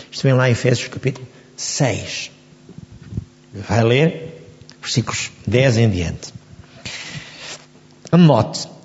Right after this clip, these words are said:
a classe mais elevada de espíritos malignos com os quais temos de lidar são os dominadores do mundo, do mundo tenebroso. São aqueles que impedem as pessoas de conhecerem a palavra de Deus, a palavra da salvação. Jesus mostrou em visão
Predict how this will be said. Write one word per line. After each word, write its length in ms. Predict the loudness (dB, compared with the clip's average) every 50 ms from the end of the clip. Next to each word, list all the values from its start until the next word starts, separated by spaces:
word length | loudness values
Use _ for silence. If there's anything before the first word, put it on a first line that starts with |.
| -6 -4
a 60 | -4
classe 440 | 0 0 0 2 2 0 0 0 0
mais 240 | 2 4 4 6
elevada 520 | 6 6 6 6 4 4 2 4 4 2 0
de 80 | 0
espíritos 360 | 0 0 4 4 4 6 6 4
malignos 520 | 4 6 6 6 6 6 4 4 2 -2 -8 -16 -20 -20 -20 -20 -20 -20 -20 -20 -20 -20 -2 2
com 160 | 4 6 6
os 120 | 6 4
quais 300 | 2 2 2 2 2 2
temos 220 | 2 4 4 4 4
de 80 | 4
lidar 480 | 4 6 6 4 4 4 2 0 -2 -8 -14 -18 -18 -16 -10
são 220 | -2 2 4 6
os 120 | 6 6
dominadores 500 | 6 6 8 8 8 8 6 6 6 6
do 60 | 6 6
mundo, 340 | 6 6 6 6 4 4 2 -2 -2 2
do 180 | 4 6 6 8
mundo 260 | 8 8 8 6 6
tenebroso. 680 | 6 6 6 6 8 6 6 6 6 4 2 0 -6 -12 -14 -16 -16 -14
São 180 | -2 2 4 4
aqueles 280 | 4 6 4 2 2
que 120 | 2 2 2
impedem 340 | 4 4 4 4 4 4 4
as 80 | 2
pessoas 260 | 2 4 4 4 4
de 60 | 4 4
conhecerem 400 | 2 2 2 4 4 4 4 4
a 40 |
palavra 380 | 2 2 2 2 4 4 4 4
de 60 | 4
Deus, 220 | 4 4 2 0 -2 -8 -16 -18 -20 -20 -20 -20 -20 -20 -20 -20 -8 -6
a 80 | -6
palavra 360 | -2 0 2 2 4 4 4 2
da 80 | 2
salvação. 540 | 2 2 0 2 2 2 0 0 -4 -6 -8 -10 -16 -20 -20 -20 -20 _ _ _ _ _ -20 -20 _ _ _ _ _ _ _ _ _ _ _ _ _ _ _ _ _ -20 -12 0
Jesus 340 | 4 4 6 6 6 6 6
mostrou 520 | 6 6 4 4 4 6 6 6 4 4
em 120 | 4 4 6
visão 440 | 6 6 4 4 4 2 2 0